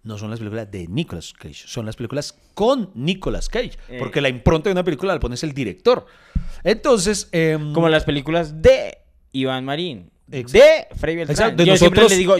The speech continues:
Speaker 1: no hay
Speaker 2: "Yo no hago
Speaker 1: ninguna.
Speaker 2: películas".
Speaker 1: Exacto, nosotros, nosotros como tal no hemos hecho ninguna película, hemos
Speaker 2: Nos
Speaker 1: trabajado.
Speaker 2: contratan.
Speaker 1: Exacto, hemos trabajado en
Speaker 2: O
Speaker 1: películas,
Speaker 2: sea,
Speaker 1: pero,
Speaker 2: no
Speaker 1: pero no
Speaker 2: tenemos
Speaker 1: hemos
Speaker 2: responsabilidad en
Speaker 1: Exacto,
Speaker 2: eso.
Speaker 1: no hemos escrito <laughs> lavándose las manos. Entonces, a lo que yo voy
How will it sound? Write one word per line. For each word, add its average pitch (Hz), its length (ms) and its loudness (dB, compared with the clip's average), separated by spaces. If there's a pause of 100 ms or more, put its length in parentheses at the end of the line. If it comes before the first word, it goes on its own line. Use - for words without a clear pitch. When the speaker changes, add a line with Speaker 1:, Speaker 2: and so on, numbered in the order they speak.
Speaker 1:
no 175 80 6
hay 190 100 8
Speaker 2:
"Yo 185 60 8
no 214 120 6
hago 214 80 8
Speaker 1:
ninguna. 359 180 8
Speaker 2:
películas". 208 480 4
Speaker 1:
Exacto, 247 200 2
nosotros, 208 580 2
nosotros 190 480 0
como 247 120 0
tal 226 220 0
no 156 80 0
hemos 180 240 -4 (260)
hecho 269 300 0
ninguna 135 300 -4
película, 156 260 -4
hemos 139 160 -6
Speaker 2:
Nos 185 100 4
Speaker 1:
trabajado. 196 640 6
Speaker 2:
contratan. 127 180 4 (120)
Speaker 1:
Exacto, 170 240 -2
hemos 135 180 -8
trabajado 185 540 2
en - 20 4
Speaker 2:
O 285 40 -8
Speaker 1:
películas, 226 240 0
Speaker 2:
sea, 151 40 -4
Speaker 1:
pero, 170 120 0
Speaker 2:
no 196 200 0
Speaker 1:
pero 196 140 2
no - 20 2
Speaker 2:
tenemos 214 240 4
Speaker 1:
hemos - 80 4
Speaker 2:
responsabilidad 160 840 2
en 165 60 -2
Speaker 1:
Exacto, 220 180 0
Speaker 2:
eso. 131 140 -2
Speaker 1:
no 135 100 -2
hemos 143 220 -2
escrito 147 420 -6
<laughs> - 40 -18
lavándose 180 520 4
las 180 180 0
manos. 196 180 -2 (680)
Entonces, 285 540 2
a 240 100 4
lo 247 120 6
que 247 140 -2
yo 214 160 4
voy 233 340 6